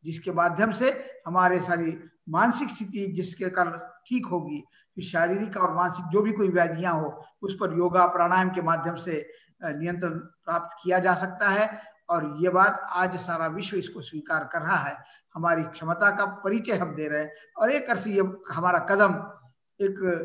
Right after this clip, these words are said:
वैश्व-, वैश्विक स्तर पर भारत को अग्रसर कराने के लिए, भारत को पुनर्वैभव की शिखा पर विराजमान कराने के लिए,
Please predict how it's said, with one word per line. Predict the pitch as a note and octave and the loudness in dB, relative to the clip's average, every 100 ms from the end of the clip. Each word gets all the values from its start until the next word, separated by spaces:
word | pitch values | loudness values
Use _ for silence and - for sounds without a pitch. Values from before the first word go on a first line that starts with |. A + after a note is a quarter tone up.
| E3+ - - _ _ | -8 -18 -20 _ _
वैश्व-, | C3 D#3 G3 G3 G3 | -8 -2 0 -2 0
वैश्विक | G3 G3 A3+ - - - | 2 2 0 -6 -10 -18
स्तर | - - C#4+ | -16 6 6
पर | - A3+ E3 - - - C#3+ | 8 2 0 -6 -16 -20 -18
भारत | A2+ C#3 F#3 G#3 F#3+ | -8 -2 0 0 -2
को | G3+ - B3+ - - - - _ _ _ _ _ F#3 | -8 -2 0 0 -4 -14 -20 _ _ _ _ _ 0
अग्रसर | F#3 A#3 A#3 C4 - | 2 4 4 2 2
कराने | A3 G3 F#3+ | 2 2 2
के | E3 | -2
लिए, | E3 E3 F3 F3+ - - _ _ _ _ _ - - - - - - | -2 0 -2 -4 -12 -20 _ _ _ _ _ -20 -20 -20 -20 -20 -16
भारत | B2 E3 A#3+ B3 - | -2 2 4 2 0
को | C#4 | 0
पुनर्वैभव | - A#3 C4+ C#4 C4+ A#3 C4+ | 0 6 8 10 10 8 6
की | C#4 | 4
शिखा | B3+ A3+ - C4+ | -2 -2 4 6
पर | C#4 C4+ | 6 4
विराजमान | G#3+ A3 B3+ D4+ D#4 C#4+ | 6 6 8 8 8 8
कराने | A#3+ G#3 F#3+ | 6 6 4
के | E3+ E3+ | -2 -4
लिए, | E3+ G#3 - | -4 -6 -10